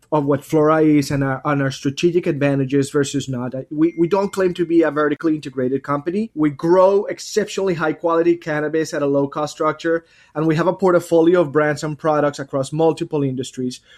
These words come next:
which help us both in revenues and margin. But we have established partnerships across the globe to ensure that they help us with the distribution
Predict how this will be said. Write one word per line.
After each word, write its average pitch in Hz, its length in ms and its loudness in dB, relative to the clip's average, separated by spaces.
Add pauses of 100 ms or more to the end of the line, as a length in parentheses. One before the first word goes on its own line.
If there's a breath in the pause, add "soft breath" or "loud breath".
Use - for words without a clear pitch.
(140 soft breath)
which 156 180 2
help 160 200 2
us 170 140 2
both 175 540 2
in 151 180 -4
revenues 170 480 2
and 151 140 -2
margin. 139 500 -2
But 170 260 2
we 165 120 4
have 180 260 2
established 180 640 0
partnerships 170 680 0
across 170 360 0
the 175 80 2
globe 170 400 4
to 165 160 -2
ensure 143 240 -2
that 147 120 0
they 156 120 0
help 151 260 -2
us 151 140 -4
with 156 100 0
the 147 100 -2
distribution 143 840 -2